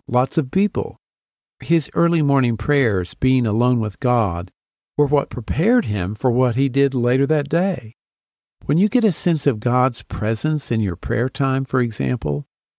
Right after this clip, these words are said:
it prepares you for the opportunities and challenges that come up. I cannot promise you that just because you have experienced God's presence at some point during the day, that there won't be challenges. But I can promise you that having experienced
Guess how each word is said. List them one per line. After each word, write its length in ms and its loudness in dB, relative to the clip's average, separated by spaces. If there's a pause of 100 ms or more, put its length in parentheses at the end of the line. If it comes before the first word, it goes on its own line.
(120)
it 180 -4
prepares 540 0
you 80 4
for 160 0
the 160 4
opportunities 840 0
and 140 2
challenges 640 0
that 160 -8
come 200 -2
up. 300 -8 (1080)
I 140 2
cannot 380 -2
promise 480 0
you 160 2
that 180 0
just 320 -2
because 480 -2
you 80 4
have 100 0
experienced 640 -2
God's 300 -2
presence 500 -2
at 140 -4
some 200 0
point 280 -2
during 220 0
the 100 0
day, 420 0 (380)
that 240 0
there 140 4
won't 200 0
be 140 0
challenges. 840 -2 (640)
But 120 0
I 100 0
can 380 0
promise 480 0
you 140 4
that 220 0
having 420 0
experienced 960 -2